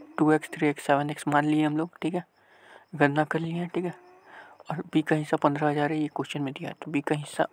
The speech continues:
according to question में, according to question यानी को-, अ, question के अनुसार B का value तीन एक्स है और पन्द्रह हज़ार इसका value निकलता है, तो X का value पन्द्रह हज़ार हो जाएगा ना। और सात एक्स का value minus थ्री एक्स हम लोग को निकालना है,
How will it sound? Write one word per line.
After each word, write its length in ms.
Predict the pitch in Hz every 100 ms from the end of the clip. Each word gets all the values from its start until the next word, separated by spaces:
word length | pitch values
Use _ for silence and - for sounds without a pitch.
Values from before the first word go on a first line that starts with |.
| - - - - - -
according 400 | - 143 151 156
to 100 | 151 151
question 300 | 143 - 160
में, 200 | 151 170
according 540 | - - 151 147 156
to 80 | 185
question 300 | 147 - 165
यानी 200 | 147 170 -
को-, 140 | - - - _ _ - - - - - - -
अ, 260 | 160 147
question 360 | 139 143 - 156
के 100 | 151
अनुसार 400 | 151 151 147 131 _ 156
B 160 | 151
का 120 | 147
value 240 | 143 143 147
तीन 140 | - 147
एक्स 240 | 143 -
है 60 | 160 - - - - _ -
और 180 | 151 - - -
पन्द्रह 280 | 147 156 160
हज़ार 240 | 151 156
इसका 220 | 151 - 151
value 160 | 151 143
निकलता 340 | - 139 143
है, 40 |
तो 160 | 135 -
X 120 | 147
का 120 | - 151
value 140 | 147
पन्द्रह 320 | 151 151 156
हज़ार 200 | 151 151
हो 80 | 160
जाएगा 220 | 185 180
ना। 80 | 170 _ - - - - -
और 60 | 143
सात 260 | 147 143
एक्स 140 | 156 -
का 120 | 160
value 240 | 151 160
minus 300 | 156 151 147 -
थ्री 180 | - 147
एक्स 160 | -
हम 100 | 147
लोग 100 | 147
को 80 | 151
निकालना 360 | 143 - 101
है, 80 | 143